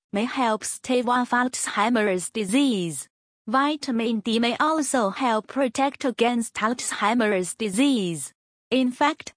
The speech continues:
a preliminary study published in the Journal of Alzheimer's Disease 两千零九 found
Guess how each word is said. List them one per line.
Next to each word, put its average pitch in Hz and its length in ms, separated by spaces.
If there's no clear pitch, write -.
a 226 140
preliminary 233 1080
study 294 640
published 254 720
in 233 240
the 214 140
Journal 285 460
of 220 160
Alzheimer's 226 1000
Disease 226 480
两 196 380
千 302 260
零 214 180
九 185 240
found 254 300